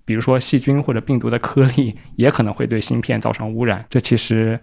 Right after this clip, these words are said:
在我们看来是很稀疏平常的一个事情，因为我们已经习惯了，比如说用纳米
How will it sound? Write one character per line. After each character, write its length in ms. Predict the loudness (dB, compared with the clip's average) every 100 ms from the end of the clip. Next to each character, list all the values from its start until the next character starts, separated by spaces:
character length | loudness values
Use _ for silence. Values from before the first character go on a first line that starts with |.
| 0
在 100 | 4
我 140 | 4
们 100 | 2
看 160 | 2 4
来 80 | 4
是 160 | 2
很 420 | 2 0 -2 -4 -2
稀 180 | 0
疏 160 | 2 2
平 140 | 0
常 180 | 0 0
的 80 | 0
一 60 | -2
个 100 | -4
事 100 | -2
情， 160 | 0
因 160 | 4 4
为 60 |
我 60 | 2
们 140 | 0
已 60 | -4
经 180 | 0 0
习 240 | 0 0
惯 200 | 2 4
了， 120 | 2 0
比 160 | -2
如 20 |
说 140 | 0 2
用 240 | 2 2
纳 180 | 2 2
米 260 | 0 -4